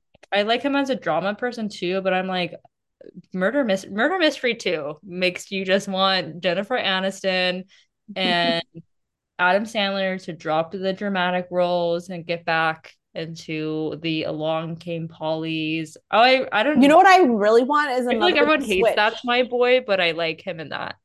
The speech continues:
Speaker 2: I
Speaker 1: <laughs>
Speaker 2: really love The Switch with, uh, Jason
Speaker 1: That
Speaker 2: Bateman
Speaker 1: one's
Speaker 2: and Patrick
Speaker 1: so
Speaker 2: Wilson.
Speaker 1: good.
Speaker 2: I obviously am just, like, the biggest Jason Bateman fan.
Speaker 1: How
Speaker 2: Way
Speaker 1: do
Speaker 2: too
Speaker 1: we
Speaker 2: much
Speaker 1: get
Speaker 2: one.
Speaker 1: Just Go With It too? Is Nicole Kidman gonna come back? <laughs>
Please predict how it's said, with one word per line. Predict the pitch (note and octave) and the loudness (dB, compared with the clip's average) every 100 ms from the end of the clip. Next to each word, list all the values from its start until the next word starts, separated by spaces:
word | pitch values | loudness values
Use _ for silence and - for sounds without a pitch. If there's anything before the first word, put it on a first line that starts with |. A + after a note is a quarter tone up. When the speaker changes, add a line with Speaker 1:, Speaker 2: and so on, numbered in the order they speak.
| - | -4
Speaker 2:
I | A#3 B3 C4+ | -2 0 -2
Speaker 1:
<laughs> | A#3+ | -2
Speaker 2:
really | A#3 C4 D4 | -2 -2 -2
love | C4 F#3 F#3 G#3+ G#3 | -2 0 -2 -4 -10
The | |
Switch | G#3 - D#3+ G#3 - - | -12 -12 -8 -8 -10 -8
with, | G3+ G3 G3+ | -6 -4 -2
uh, | F3 E3 D#3 | 0 0 -2
Jason | F3 F3+ F#3+ F3 | -4 -6 -6 -6
Speaker 1:
That | D#3 | -2
Speaker 2:
Bateman | F3 G3 G#3+ | -2 0 -2
Speaker 1:
one's | A3+ - | -4 -6
Speaker 2:
and | - | -6
Patrick | F#3 G3+ | -4 0
Speaker 1:
so | F#3+ | 2
Speaker 2:
Wilson. | F3+ F3 A3 A3+ B3+ C4 | 2 0 -4 -4 -2 -4
Speaker 1:
good. | C4 _ _ _ - | -8 _ _ _ 0
Speaker 2:
I | E3+ G#3 F#3+ | 2 4 2
obviously | - F3 F3 F#3 F3+ | -2 -4 -6 -8 -10
am | F3+ | -12
just, | G3+ G#3 | -12 -14
like, | G#3 | -14
the | F#3+ | -12
biggest | E3 D3+ F#3+ | -10 -10 -10
Jason | - - F#3 | -14 -14 -14
Bateman | - - - | -16 -16 -16
fan. | A3+ - G#3+ | -14 -12 -2
Speaker 1:
How | G#3+ | 0
Speaker 2:
Way | |
Speaker 1:
do | A#3 | 2
Speaker 2:
too | |
Speaker 1:
we | C4+ | 0
Speaker 2:
much | C#4 | 2
Speaker 1:
get | C#4+ A3+ | 2 4
Speaker 2:
one. | F#3+ | 0
Speaker 1:
Just | G3+ F#3 | 0 2
Go | G3 F#3+ | 2 4
With | F3+ | 2
It | D#3+ - | -2 -4
too? | - D#3 - - _ _ _ | -6 -6 -8 -16 _ _ _
Is | F3+ F3+ | -6 -4
Nicole | G3 F#3+ G#3 | -4 -2 -2
Kidman | G#3 G3 G3+ G3 | 0 0 -2 -2
gonna | F#3 | -4
come | F3 F3+ | -4 -6
back? | - - - - _ _ | -6 -8 -12 -20 _ _
<laughs> | C#4 | 0